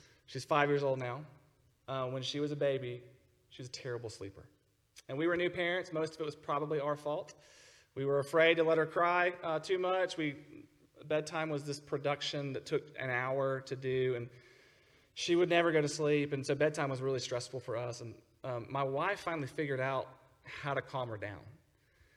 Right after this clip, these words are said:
We didn't do this with my son. My, my poor son doesn't get babied like this. But, uh, she would go to the door as my daughter was crying, and she would just start talking. It didn't really matter what she said. Anna couldn't understand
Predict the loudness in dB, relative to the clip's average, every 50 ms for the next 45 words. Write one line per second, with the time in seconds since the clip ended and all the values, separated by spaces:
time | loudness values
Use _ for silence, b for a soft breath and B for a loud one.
0 | b b b b b b _ -4 -2 0 0 2 2 2 2 2 0 -2 -6 -8
1 | -6 -6 -6 -6 -6 -8 -10 -10 -12 -12 -10 -10 -10 -10 -8 -8 -10 -10 -8 -10
2 | -10 -10 -10 -10 -10 -8 -8 -8 -8 -8 -10 -10 -10 -12 -12 -14 -16 -16 -16 -18
3 | -18 -18 -20 _ _ -6 -2 0 0 0 -2 -4 -12 -20 -20 -20 _ _ _ _
4 | _ _ -20 -12 _ -2 0 0 0 0 0 0 2 2 2 4 4 6 6 6
5 | 4 2 2 4 4 6 6 6 6 6 4 4 2 -2 -2 0 0 -2 0 -2
6 | -4 -4 -6 -8 -8 -8 -6 -6 -6 -6 -8 -8 -10 -10 -10 -10 -8 -6 -6 -6
7 | -4 -4 -4 -2 0 2 2 2 0 -2 -6 -8 -8 -8 -6 -6 -6 -6 -6 -8
8 | -8 -10 -12 -18 -20 -20 _ _ _ b b b b b b b b b b b
9 | b b b b b b b b b b _ _ 4 8 8 10 10 10 8 8
10 | 8 8 8 8 6 6 4 2 2 4 4 4 4 2 2 2 2 2 2 2
11 | 0 0 -2 -2 0 0 0 0 -2